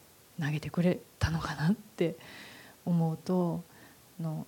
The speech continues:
映画はもちろん皆さんにとっての、あの、メディアなんですけど、自分自身にとっての、その、非常にプライベートな、うん、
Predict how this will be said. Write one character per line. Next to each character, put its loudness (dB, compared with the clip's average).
映 4
画 8
は 10
も 2
ち -4
ろ 8
ん 8
皆 6
さ -2
ん 4
に 0
と -4
っ -6
て -8
の、 -4
あ -10
の、 -10
メ 8
デ 4
ィ 4
ア 2
な -2
ん -6
で -6
す -12
け -4
ど、 -2
自 2
分 4
自 0
身 2
に -2
と -8
っ -10
て -6
の、 4
そ -8
の、 -4
非 -4
常 6
に 6
プ 6
ラ 10
イ 8
ベ 8
ー 2
ト -4
な、 -6
う -2
ん、 -4